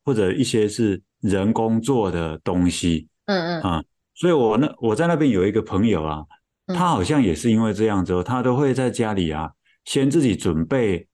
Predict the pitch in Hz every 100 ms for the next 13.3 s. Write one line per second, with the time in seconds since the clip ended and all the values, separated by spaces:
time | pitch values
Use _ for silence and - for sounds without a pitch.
0 | _ - 156 98 78 78 80 78 127 131
1 | 139 120 117 117 117 - 117 113 135 117
2 | 120 101 90 76 82 80 85 87 85 -
3 | _ _ _ _ _ 220 185 160 156 _
4 | _ _ _ - 92 78 - _ 143 143
5 | 135 135 139 143 131 - 117 117 123 107
6 | 127 117 92 95 104 113 - 131 90 82
7 | 110 101 98 _ _ _ 131 127 107 87
8 | 87 90 131 117 85 98 123 104 90 _
9 | - 127 110 92 82 80 73 - 131 92
10 | 82 139 107 80 _ _ _ _ _ _
11 | _ 220 190 - 143 _ _ _ _ _
12 | _ 147 143 151 160 143 135 170 143 104
13 | 98 95 104